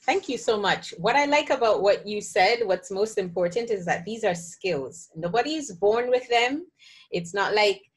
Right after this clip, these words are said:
you know, you're so special and you're just born with these perfect skills. They can all be taught. They can all be learned. And that's a big part of what you do. So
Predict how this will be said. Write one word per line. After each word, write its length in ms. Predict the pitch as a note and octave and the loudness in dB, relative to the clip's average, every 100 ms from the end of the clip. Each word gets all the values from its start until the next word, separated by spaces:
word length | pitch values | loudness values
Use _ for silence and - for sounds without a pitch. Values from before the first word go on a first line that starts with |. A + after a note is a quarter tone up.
| _ | _
you 120 | F3+ | -4
know, 140 | F3 | -2
you're 200 | F3 F3+ | 0 -2
so 180 | F3 A3 | 2 2
special 580 | A3 - A#3 - A3 G#3 | 2 0 0 2 2 2
and 300 | F3+ E3+ D#3 | 0 -2 -4
you're 160 | F3 F3 | -4 -4
just 280 | G3 - | -4 -4
born 180 | G3+ G#3 | -2 0
with 120 | G3 | -2
these 180 | G3+ G#3 | -6 -12
perfect 340 | - G#3 G#3 - | -8 -6 -6 -8
skills. 320 | - G3 F3+ | -6 -4 -2
They 120 | G3+ | -4
can 160 | A3 G3+ | -2 -4
all 160 | A3 | -4
be 160 | C4 C4 | -6 -6
taught. 240 | - F#3 G3+ - - _ | 0 0 0 -6 -20 _
They 120 | F#3+ | -8
can 180 | F#3+ F#3+ | -6 -4
all 120 | E3+ | -4
be 180 | F3 B3 | -6 -2
learned. 400 | G#3 F3 F#3+ C#4 - _ _ _ _ - | 0 2 0 -4 -10 _ _ _ _ -8
And 120 | E3+ | 0
that's 220 | F#3 F#3+ | 0 0
a 40 | F#3+ | -4
big 260 | F3+ F#3+ - | -4 -6 -2
part 160 | F#3+ | -2
of 100 | F3 | 0
what 180 | E3 D3 | -2 -4
you 140 | F3 | -6
do. 240 | E3+ D#3 C#3+ | -6 -8 -8
So 440 | - G3 E3+ E3 | -4 -2 0 -2